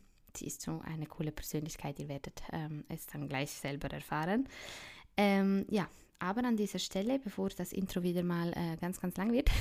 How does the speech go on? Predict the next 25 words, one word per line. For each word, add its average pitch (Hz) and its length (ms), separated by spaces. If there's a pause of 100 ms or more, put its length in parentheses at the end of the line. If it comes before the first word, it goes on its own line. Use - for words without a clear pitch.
(160)
<laughs> - 1160
möchte 175 300
ich - 160
einfach 160 340
noch 165 180
eine 151 200
kleine 214 560
Triggerwarnung 220 760
aussprechen. 240 880
Ähm, 185 360 (460)
ich - 100
hatte 202 180
das 190 160
zwar 180 160
nicht 175 260
auf 180 140
dem 160 160
Plan, 196 540 (120)
aber 180 320
es 175 100
ist - 260
trotzdem 202 600
ganz 185 280
natürlich, 196 760
ähm, 170 480